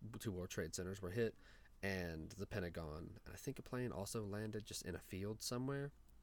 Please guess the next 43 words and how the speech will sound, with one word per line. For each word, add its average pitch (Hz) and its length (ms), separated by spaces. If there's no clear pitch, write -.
Um, 64 140
and 95 100
a 104 40
lot 107 100
of 113 80
people 110 140
lost 95 180
their 92 80
lives, - 320
unfortunately. - 600
This 90 120
is 104 80
a 107 40
very 104 220
bad 87 200
event. - 320
But 104 200
a 113 40
lot 143 160
of 165 60
hate 127 260
was 120 160
spewed 107 320
from 101 140
that 90 180
day. - 140
There 127 160
was, 127 220
of 117 140
course, 135 220
everybody 123 460
in 113 120
the 107 80
United 101 260
States 98 240
talks 98 240
about 92 100
unity. 92 520
Everybody 98 280
in 95 100
the 95 60
United 90 240
Sta-, 95 180